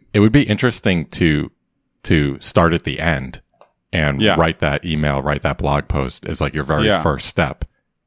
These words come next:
Speaker 1: And that's the way that you're, like, you really, you outline the scope.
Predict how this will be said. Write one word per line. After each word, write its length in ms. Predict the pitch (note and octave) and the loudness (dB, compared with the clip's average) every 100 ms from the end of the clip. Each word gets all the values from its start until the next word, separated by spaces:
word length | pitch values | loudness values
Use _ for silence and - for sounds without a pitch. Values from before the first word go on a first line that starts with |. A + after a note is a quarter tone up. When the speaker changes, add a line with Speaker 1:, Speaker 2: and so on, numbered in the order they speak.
| _ _ | _ _
Speaker 1:
And 160 | E2+ D#2 | -4 0
that's 220 | F2 - | 0 0
the 80 | E2+ | 0
way 240 | D#2+ D2+ | 2 0
that 160 | C#2 D2 | -2 -4
you're, 220 | D2 C#2 | -4 -4
like, 360 | C2+ C2 - _ _ _ | -6 -8 -12 _ _ _
you 240 | - F2+ F2 | -2 0 4
really, 340 | E2+ G#2+ D#2 | 4 4 2
you 160 | C#2+ D2+ | -2 -4
outline 460 | D#2+ D2+ D2 C#2 C2 | -4 -4 -6 -6 -8
the 60 | |
scope. 420 | - - C#2 - | -6 -4 -6 -6